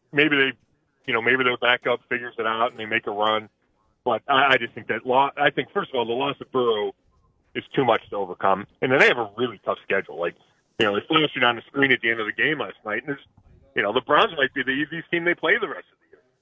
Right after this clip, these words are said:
And that's the last game of the season. So I think it takes out, takes out an A F C playoff contender that the Browns are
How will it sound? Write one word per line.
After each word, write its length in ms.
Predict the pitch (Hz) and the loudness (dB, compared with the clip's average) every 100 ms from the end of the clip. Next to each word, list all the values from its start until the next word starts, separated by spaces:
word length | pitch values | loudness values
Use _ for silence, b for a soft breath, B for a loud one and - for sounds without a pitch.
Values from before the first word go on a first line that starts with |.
| - 123 | -6 0
And 80 | |
that's 180 | 135 143 | 2 2
the 80 | 131 | 2
last 300 | 131 139 - | 2 2 0
game 160 | 135 123 | -2 -2
of 60 | 110 | -4
the 160 | 147 | -8
season. 160 | 170 - _ | -8 -10 _
So 260 | 131 117 - _ _ _ _ - | 0 2 -2 _ _ _ _ -4
I 80 | 131 | 0
think 180 | 190 | 0
it 100 | 175 | 0
takes 220 | 165 185 175 | -2 -2 -2
out, 260 | 170 160 - - | -4 -6 -10 -8
takes 200 | 175 - | -6 -4
out 220 | 147 151 _ | -6 -6 _
an 100 | 135 | -6
A 120 | 131 147 | -4 -4
F 60 | - | -6
C 80 | |
playoff 400 | 131 127 127 123 - | -2 2 4 2 0
contender 400 | 110 117 117 120 | -4 -2 0 0
that 120 | 113 | -2
the 60 | - | 0
Browns 280 | 110 | 4
are 60 | 110 | 4